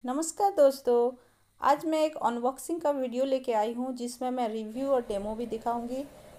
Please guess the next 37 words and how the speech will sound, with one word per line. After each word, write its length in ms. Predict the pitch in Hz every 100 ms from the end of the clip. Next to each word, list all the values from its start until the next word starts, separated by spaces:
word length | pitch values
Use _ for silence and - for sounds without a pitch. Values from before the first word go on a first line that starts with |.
| - 269
तो 60 |
ये 280 | 269 254 294
मैंने 320 | 294 269 262 240
लिया 320 | 220 214 233
हुआ 220 | 262 254
था 160 | 254 254
Amazon 500 | 208 220 220 226 285 285
से 240 | 285 285 294 - - -
और 100 | 226
ये 220 | 254 277
एक 120 | 269
fry 360 | - 247 226 240
van 300 | 262 269 277
है 300 | 277 269 262
जो 160 | 240 240
कि 160 | 254
stainless 480 | 247 - 240 247 262
steel 240 | - 277 269
का 200 | 269 269
है 220 | 277 262
और 180 | 262 240
prestige 540 | 233 202 220 262 254 -
का 180 | 254
है 160 | 262 269 254
ये। 160 | 254 302 - - - - - - -
तो 280 | 226 226 233
साथ 380 | 240 240 247
में 80 | 262
ये 180 | 262 254
दिया 300 | 240 240 247 277
है, 220 | 269 254
ये 120 | 240
जो 280 | 226 247 233
है 240 | 247 247 240
ये 140 | 233
bill 340 | 202 196 269 277
है 340 | 277 269 302